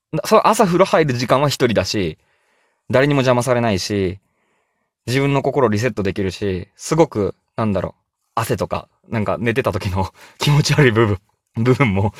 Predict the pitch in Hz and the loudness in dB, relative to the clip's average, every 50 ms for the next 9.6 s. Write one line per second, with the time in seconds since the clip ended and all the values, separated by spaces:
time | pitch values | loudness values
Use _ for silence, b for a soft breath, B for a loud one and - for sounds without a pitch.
0 | B B B B - 110 104 107 110 104 113 101 87 85 - - - 92 82 - | B B B B -2 -2 0 0 0 -2 -2 -4 -4 -6 -10 -8 -6 -6 -6 -6
1 | - - 98 95 - 85 78 60 53 - - _ _ _ _ _ _ _ _ _ | -8 -8 -8 -6 -6 -6 -8 -10 -14 -18 -20 _ _ _ _ _ _ _ _ _
2 | _ _ _ _ - - 262 262 269 254 269 262 190 113 90 95 98 95 - 90 | _ _ _ _ 2 2 4 4 4 4 4 4 4 4 2 0 0 -2 -2 -2
3 | 87 92 95 95 90 87 87 _ _ _ _ _ _ - - 190 190 190 185 - | 0 0 0 0 0 -2 -6 _ _ _ _ _ _ -2 2 4 4 4 4 2
4 | - 156 - 220 226 240 220 160 - - 160 160 160 147 160 165 160 156 151 147 | -2 0 2 4 4 6 4 4 2 4 4 4 4 4 4 4 4 4 2 2
5 | 143 151 160 151 156 139 117 110 - - 107 110 117 - _ - - 98 95 95 | 2 2 2 0 0 -4 -4 -4 -2 -2 -2 -2 -2 -4 _ -6 -4 -2 0 0
6 | 95 95 95 101 104 101 90 87 - _ _ _ _ _ _ _ _ - - - | 0 0 0 0 0 0 -2 -4 -10 _ _ _ _ _ _ _ _ -20 -20 -20
7 | _ _ - - - - 214 - - 110 98 92 - - 85 90 - _ _ _ | _ _ -10 -6 -4 -4 -4 0 0 0 0 0 -4 -8 -12 -16 -18 _ _ _
8 | _ _ _ _ _ _ - - - 294 214 170 120 127 127 143 123 - 104 98 | _ _ _ _ _ _ -10 -4 -4 -2 -2 -2 -2 -2 -4 -4 -4 -2 -2 -2
9 | 98 - 220 233 202 151 107 98 95 90 92 | 0 0 0 0 0 0 0 -2 -2 -4 -6